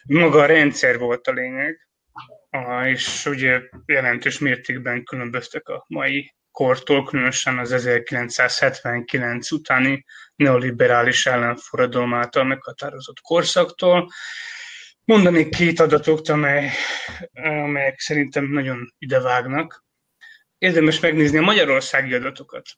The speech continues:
Magyarországon pillanatnyilag az emberek negyven százaléka gondolja azt, hogy negyven évvel ezelőtt jobb volt az élet Magyarországon, mint most. Negyven százalék, ez elképesztő arány,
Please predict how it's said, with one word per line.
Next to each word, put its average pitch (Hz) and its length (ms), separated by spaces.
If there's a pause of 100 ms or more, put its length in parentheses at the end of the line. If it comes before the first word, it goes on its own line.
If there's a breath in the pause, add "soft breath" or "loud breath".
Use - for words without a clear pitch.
(600 soft breath)
Magyarországon 156 1120 (300)
pillanatnyilag 151 1080 (340)
az 139 100
emberek 143 400
negyven 135 520
százaléka 127 800
gondolja 127 720
azt, - 380 (580)
hogy 139 560
negyven 143 520
évvel 127 280
ezelőtt 120 420
jobb 127 240
volt 120 240
az 127 120
élet 131 280
Magyarországon, 131 840
mint 131 280
most. - 540
Negyven 143 380
százalék, 139 640
ez 151 100
elképesztő 131 760
arány, 175 440